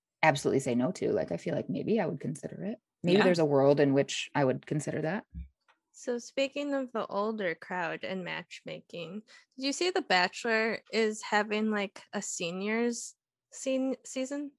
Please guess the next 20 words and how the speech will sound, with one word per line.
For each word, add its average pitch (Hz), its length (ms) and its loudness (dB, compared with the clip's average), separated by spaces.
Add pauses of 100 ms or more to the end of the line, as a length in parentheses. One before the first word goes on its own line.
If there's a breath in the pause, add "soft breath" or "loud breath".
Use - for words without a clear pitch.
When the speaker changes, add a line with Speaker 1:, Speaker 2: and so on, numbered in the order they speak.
(520)
Speaker 2:
I'm 233 140 4
sorry, 147 220 4
what? 233 360 2 (840 soft breath)
Speaker 3:
Yeah. 262 120 4
Speaker 1:
Whatever 440 300 10
happened 285 420 8
to 170 80 0
that? 139 320 2 (180)
I 240 100 10
mean, 262 160 12
I 247 80 12
know 262 220 12
Speaker 3:
I 226 60 8
Speaker 1:
I 247 60 8
saw 359 180 8
the 302 120 10
commercials 226 460 8
where 185 120 10
they 175 120 10
were 160 400 8